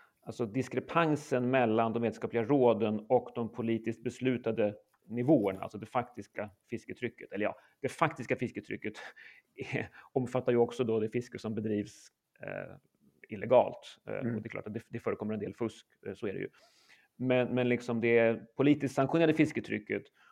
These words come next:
Speaker 1: och det vetenskapligt rekommenderade fisketrycket, där finns det ofta en diskrepans. Eh, och som du säger, jag menar, politiken utgår från de vetenskapliga råden, men lägger också in arbetsmarknadspolitiska och regionalpolitiska och andra tankegångar.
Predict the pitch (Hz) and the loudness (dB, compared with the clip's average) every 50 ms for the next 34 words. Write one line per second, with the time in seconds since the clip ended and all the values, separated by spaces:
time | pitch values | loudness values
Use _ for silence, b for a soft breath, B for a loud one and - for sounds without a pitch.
0 | _ - - 113 - - 117 127 127 127 123 120 - - 117 107 - 113 113 - | _ -10 -8 -8 -4 2 4 4 4 4 0 -6 -6 -6 -8 -6 -4 -6 -4 -4
1 | 123 123 127 120 127 117 - - 104 - - - - - - - _ - - 113 | 0 0 0 0 0 -4 -4 -6 -12 -10 -10 -12 -10 -10 -12 -14 _ -12 -8 -2
2 | 117 123 131 123 - - 120 120 131 143 - - 139 131 127 - - 101 104 104 | 2 2 2 2 0 -2 -2 0 0 0 0 4 4 4 4 2 -4 -10 -8 -8
3 | 104 - - - - - - - - - - - _ _ - 104 104 95 92 - | -10 -12 -14 -12 -10 -10 -10 -10 -12 -20 -20 -20 _ _ -10 -8 -8 -8 -8 -10
4 | - - - - - 127 110 120 117 - 147 117 120 117 110 107 - - 120 120 | -12 -12 -12 -10 -8 -6 -6 -6 2 4 4 4 4 2 0 -2 -2 -2 -4 -4
5 | - - 143 156 156 156 - - 151 156 156 156 b b b b b b _ _ | 0 2 2 2 2 0 0 0 2 2 2 -2 b b b b b b _ _
6 | _ _ _ - - 147 135 117 - - - 175 185 180 170 160 160 160 147 - | _ _ _ 4 6 6 6 6 4 2 4 4 4 4 4 0 2 0 0 0
7 | - 131 139 147 131 135 139 135 135 135 131 147 147 143 139 139 135 131 135 131 | -2 2 2 4 4 6 6 6 6 6 6 4 2 4 2 2 4 4 6 6
8 | 135 131 127 123 - - - 110 92 127 127 123 120 120 120 - 131 127 107 113 | 6 6 4 4 2 0 -2 0 2 2 2 4 2 2 4 6 4 6 6 4
9 | 110 - 120 117 113 - 110 - - 117 120 117 113 120 120 110 - - 117 117 | 0 0 -2 -4 -2 -4 -8 -8 -6 -2 -2 -2 -2 -2 -6 -6 -6 -2 0 0
10 | 113 117 113 120 117 113 113 - 113 113 113 - - 107 101 - 113 110 110 107 | 2 2 2 2 0 0 -2 -2 -2 -2 -2 -4 -6 -10 -8 -4 -4 -2 -2 -2
11 | - 101 98 - 110 107 - 101 92 98 98 - - | -4 -6 -6 -6 -6 -8 -8 -8 -8 -8 -8 -8 -12